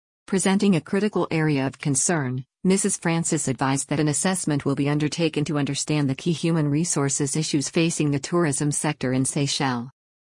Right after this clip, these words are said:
The department will be working in close collaboration with relevant ministry to identify the cause of the high staff turnover and low productivity with a view to formulate corrective measures. The department will continue its efforts on continuous brand awareness,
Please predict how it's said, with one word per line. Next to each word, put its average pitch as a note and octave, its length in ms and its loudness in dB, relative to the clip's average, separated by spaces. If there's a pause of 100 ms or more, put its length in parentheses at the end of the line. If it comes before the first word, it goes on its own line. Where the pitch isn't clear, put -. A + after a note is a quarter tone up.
(120)
The F#3 80 2
department F#3 600 -2
will C#3+ 120 0
be D#3 100 2
working D3+ 440 0
in C3+ 120 2
close F3 300 0
collaboration D3+ 800 0
with C#3+ 180 -2
relevant E3+ 420 0
ministry D3+ 520 0
to D#3 100 0
identify D3 540 0
the D3 100 -4
cause F3 380 0
of C3+ 80 -2
the C#3+ 80 0
high D#3 160 -2
staff C#3+ 340 -2
turnover C3+ 460 -2
and C#3+ 120 0
low D3+ 180 2
productivity D#3+ 760 0
with C3+ 160 -2
a C#3 60 0
view D3 220 2
to D#3 100 -4
formulate D#3 560 2
corrective D3 500 0
measures. C3 560 -4 (320)
The F#3 80 2
department F3+ 580 0
will D#3 140 0
continue D#3 540 0
its C#3+ 180 -6
efforts D3+ 400 -2
on C#3 140 0
continuous D#3+ 600 0
brand D3+ 300 0
awareness, C#3 640 -2